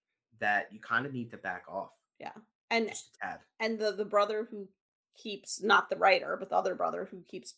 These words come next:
Speaker 1: Mm-hmm.
Speaker 2: giving her drug tests, if you're that concerned about drug use or the child's safety in any way, make a report if, if, if you truly think that something is going on.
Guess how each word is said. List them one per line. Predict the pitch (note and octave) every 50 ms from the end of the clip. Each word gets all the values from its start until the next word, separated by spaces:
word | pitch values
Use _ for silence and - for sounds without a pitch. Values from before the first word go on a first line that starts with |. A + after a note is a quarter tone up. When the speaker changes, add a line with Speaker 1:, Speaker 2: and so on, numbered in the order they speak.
| _
Speaker 1:
Mm-hmm. | A2+ A2 -
Speaker 2:
giving | G#3 G#3 E3+ F#3+
her | G3 A#3+ E3+
drug | F#3 F#3+ F#3
tests, | - - F3+ - - - _ _ _
if | - A#3
you're | B3+ D4+ A4 G4
that | C4+ A#3+ - -
concerned | - B3+ A#3+ A#3 - G3+ F3 F3 F#3+ G#3 G#3
about | - - F3+ F3+ - F3 F3 - - _ -
drug | G#3+ F#3 F#3 E3+
use | F#3+ F#3 F#3 F#3 -
or | F3+ E3 F3+ F3+ F3+ F3+ F3
the | - - G3
child's | G3 - - F3+ F3+ F3+ F3+ -
safety | - G3 F#3 F#3 - - G3
in | F3+ F3 E3+
any | D#3+ F3 F#3 F3
way, | F3 D#3+ - - A#3+ D4 - _ _ _ _ _ _ _ _ _ _ _ _ _ _ _ _
make | - A#3+ C#4+ -
a | D4+
report | D4+ D#4+ D#4 - F#4+ F#4+ A#3+ - -
if, | - - -
if, | - - G3 F#3+ -
if | - - F#3+ G3
you | G#3 G3+ A3+ A#3+
truly | A#3 - - A#3+ B3 B3+ C4 C4+ C4 C4 B3+ A#3
think | B3 B3+ A3+ G#3+ - -
that | - - -
something | - G3+ G3 - G3 G3
is | F#3 F3+ F3
going | - F3+ - E3+ E3+ E3+
on. | E3+ - - - -